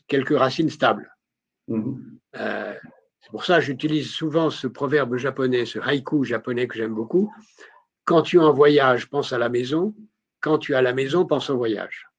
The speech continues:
Speaker 2: Mhm.
Speaker 1: C'est-à-dire qu'il faut les deux à la fois. Il faut à la fois, euh, avoir une référence au lieu fixe dans sa tête.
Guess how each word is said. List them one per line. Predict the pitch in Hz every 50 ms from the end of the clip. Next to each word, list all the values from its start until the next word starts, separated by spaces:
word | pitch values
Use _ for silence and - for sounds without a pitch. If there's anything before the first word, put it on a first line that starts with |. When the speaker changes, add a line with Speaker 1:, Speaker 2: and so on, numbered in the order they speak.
| _ _ _ -
Speaker 2:
Mhm. | 135 135 131 160 156 160 - _ _
Speaker 1:
C'est-à-dire | _ 127 135 135
qu'il | -
faut | - 156
les | 156 143 135
deux | 131 - 170
à | 160
la | 147 135
fois. | 123 - - 101 92 - _ _ _ _ _ _ _ _ _ _ _
Il | - 110
faut | - - 143 139
à |
la | 143 139 135
fois, | - - - 143 139 127 110 - - _ _ _ _ _ _ _ -
euh, | 113 107 101 104 101 98 - -
avoir | - 123 117 131 123 120
une | 131 120
référence | 123 156 156 - - 160 139 143 156 143 131 - -
au | 208 185 127
lieu | 127 117 120 117
fixe | - - 190 208 - - - - - _ _ _ _ _ _ _ -
dans | 101 123 120
sa | - - 120
tête. | 117 - 165 180 175 - -